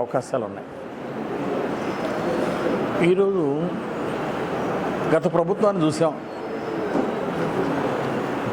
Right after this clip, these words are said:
కనీసం ఐదు సంవత్సరాల్లో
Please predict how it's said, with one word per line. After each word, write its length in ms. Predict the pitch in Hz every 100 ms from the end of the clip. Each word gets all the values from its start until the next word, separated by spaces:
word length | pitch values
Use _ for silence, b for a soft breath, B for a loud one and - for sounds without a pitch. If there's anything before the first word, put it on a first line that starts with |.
| - - - - 139 139 - - -
కనీసం 480 | 156 170 202 180 214 202 185 - 165
ఐదు 160 | 190 202
సంవత్సరాల్లో 580 | 190 185 185 196 180 139